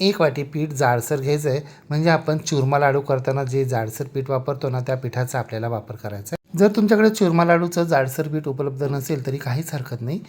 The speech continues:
आपण रेग्युलर पोळ्या करतो तेच पीठ वापरायचं, परंतु ते फक्त चाळून नाही घ्यायचं इतकंच. किंवा मग यामध्ये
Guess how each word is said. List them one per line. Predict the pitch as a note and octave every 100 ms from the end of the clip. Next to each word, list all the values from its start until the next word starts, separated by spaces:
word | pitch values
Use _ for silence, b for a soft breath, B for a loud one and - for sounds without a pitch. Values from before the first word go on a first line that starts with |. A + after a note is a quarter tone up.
| B B
आपण | D#3 F#3+ F3+
रेग्युलर | D#3+ C#3+ D#3+ E3+
पोळ्या | D#3+ C3+ C3+
करतो | D3 D3 D3 D#3
तेच | D#3 D#3
पीठ | C#3 B2
वापरायचं, | A2+ - C3+ C3 B2+
परंतु | C3 C3+ C3+ C3+
ते | C3
फक्त | D3 C#3+ C#3
चाळून | C#3+ - B2+ C3 C#3+ C3+
नाही | B2
घ्यायचं | A2+ A2 -
इतकंच. | A#2+ G#2+ - F3 - - - _ _ F#3
किंवा | G3 G3+
मग | G3+
यामध्ये | G3 F3+ G3+ F3 D#3